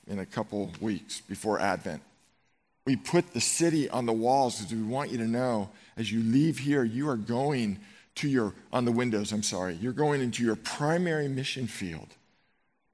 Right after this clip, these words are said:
God has a heart for the city. He loves the city. And every weed-smoking, cussing Harley driver in it.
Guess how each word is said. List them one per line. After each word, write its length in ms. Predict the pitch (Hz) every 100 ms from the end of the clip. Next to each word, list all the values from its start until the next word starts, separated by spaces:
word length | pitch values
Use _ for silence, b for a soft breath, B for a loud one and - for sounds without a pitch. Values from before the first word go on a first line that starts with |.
| _ _ -
God 140 | 139
has 140 | 147
a 40 | 127
heart 320 | - 147 202
for 160 | - 113
the 100 | 95
city. 380 | - 90 69 - _ _ _ _ _ _ _ -
He 100 | 156
loves 380 | 143 156 190 165
the 80 | 127
city. 400 | - 117 82 78 - _ _ _ _ _ _ _ -
And 140 | 107 -
every 360 | 123 147 151 175
weed-smoking, 1120 | 131 123 139 160 147 - 160 151 151 156 147
cussing 540 | 139 - 131 - 131 123
Harley 480 | 117 127 123 127 127
driver 600 | 107 113 107 101 104 98 B B B B _
in 160 | 95 90
it. 140 | 82